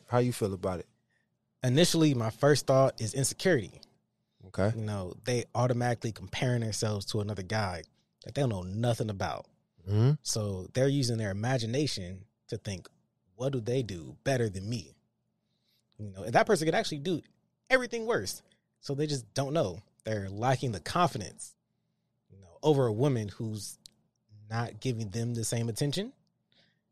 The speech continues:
Speaker 2: And so they're looking at the guy like, "All right, all right, so maybe he does this better than me. You know, what do I gotta do? Like, why is she not seeing this in me?"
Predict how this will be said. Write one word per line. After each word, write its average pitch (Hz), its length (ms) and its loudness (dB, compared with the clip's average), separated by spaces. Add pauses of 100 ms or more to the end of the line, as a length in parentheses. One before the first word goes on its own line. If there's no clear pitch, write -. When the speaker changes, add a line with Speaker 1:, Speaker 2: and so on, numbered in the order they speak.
Speaker 2:
And 110 120 -16
so 107 260 0
they're 143 160 4
looking 120 200 2
at 110 80 -4
the 104 80 -6
guy 117 180 -2
like, 92 260 -4
"All 95 100 -6
right, 85 180 -6
all 101 80 -6
right, 90 140 -6
so 101 100 -8
maybe 110 260 -4
he 120 100 -6
does 110 200 -4
this 123 180 -6
better 104 200 -4
than 98 140 -8
me. 90 260 -12 (280)
You - 60 -20
know, - 160 -20
what 123 80 -14
do 117 120 -2
I 123 140 -2
gotta 101 240 -4
do? 90 400 -8
Like, 90 180 -10
why 104 360 -4
is 117 60 -4
she 131 120 -6
not 110 180 -6
seeing 113 180 -6
this 110 160 -6
in 104 120 -6
me?" 98 320 -4